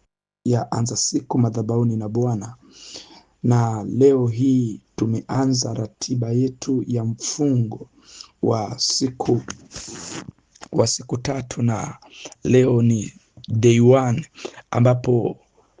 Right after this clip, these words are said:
Bwana ametupa kibali ili kwamba kuweza kuingia kwenye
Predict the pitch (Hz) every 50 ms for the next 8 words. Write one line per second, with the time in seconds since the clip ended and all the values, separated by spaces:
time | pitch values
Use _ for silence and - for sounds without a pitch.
0 | _ - 127 123 135 135 131 123 123 117 113 - - 123 - 123 - - 123 120
1 | 120 117 123 123 123 123 120 120 113 - - - - 120 117 120 123 - - -
2 | 156 - 143 135 127 127 113 - - - - - - - - - _ _ _ _
3 | _ _ _ - - - - 117 123 123 117 117 113 - - 113 110 117 120 120
4 | 127 123 123 120 117 110 - - - - - - 123 120 120 117 117 117 107 95
5 | -